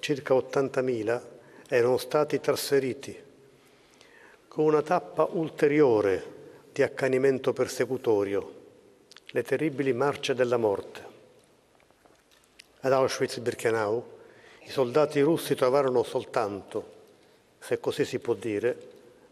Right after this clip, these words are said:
settemila prigionieri, malati e ormai allo stremo, lasciati lì a morire dai nazisti in fuga.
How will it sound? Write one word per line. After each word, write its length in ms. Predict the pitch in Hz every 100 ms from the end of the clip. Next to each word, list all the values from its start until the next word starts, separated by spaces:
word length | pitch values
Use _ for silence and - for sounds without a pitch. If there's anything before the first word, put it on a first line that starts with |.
| -
settemila 840 | - 147 147 147 131 143 135 135
prigionieri, 800 | 135 131 123 117 104 92 92 - - - - - _ _ _ _ - - -
malati 680 | 120 123 156 156 - 160 - - -
e 60 | -
ormai 320 | 120 131 143
allo 220 | 131 127
stremo, 560 | - - 135 101 90 - - - - - - - - - - - -
lasciati 580 | 131 127 131 - 135 139
lì 160 | 143 151
a 60 |
morire 580 | 135 131 139 110 98 - - - -
dai 180 | 123 123
nazisti 460 | 120 113 131 - 120
in 80 |
fuga. 360 | 101 113 95 90